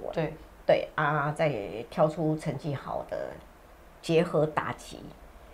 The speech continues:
Speaker 1: 就是文武并列这样子，
Speaker 2: 嗯哼。
Speaker 1: 那给奖金，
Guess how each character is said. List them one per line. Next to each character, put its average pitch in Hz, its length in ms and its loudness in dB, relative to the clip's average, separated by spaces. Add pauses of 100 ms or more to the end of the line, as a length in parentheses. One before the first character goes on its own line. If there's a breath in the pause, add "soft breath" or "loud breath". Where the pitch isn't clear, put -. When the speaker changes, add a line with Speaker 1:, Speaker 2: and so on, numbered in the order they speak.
(340)
Speaker 1:
就 233 120 8
是 214 300 4 (640)
文 180 220 4
武 - 320 0
并 156 280 4
列 160 280 -2
这 160 100 -2
样 107 100 -2 (120)
子， - 160 -6
Speaker 2:
嗯 196 120 4
哼。 - 40 4
Speaker 1:
那 117 260 4 (640)
给 160 140 0
奖 156 180 -4 (100)
金， 151 220 -8